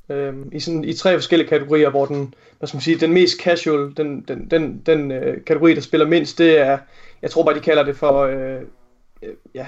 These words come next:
kan sgu ikke huske, hvad de kalder dem, men det er, det er ligesom dem, der bare går ind, og så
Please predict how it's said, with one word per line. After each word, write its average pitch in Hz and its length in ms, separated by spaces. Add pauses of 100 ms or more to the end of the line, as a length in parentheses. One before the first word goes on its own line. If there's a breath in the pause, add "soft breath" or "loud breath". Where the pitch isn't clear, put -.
(120)
kan - 100
sgu 165 120
ikke 151 120
huske, 147 140
hvad 143 100
de 139 40
kalder 151 240
dem, 143 200
men 151 180
det 180 160
er, 156 80
det 156 80
er 175 60
ligesom 170 200
dem, 160 160
der 160 100
bare 151 160
går 156 120
ind, 208 160
og 147 140
så 170 180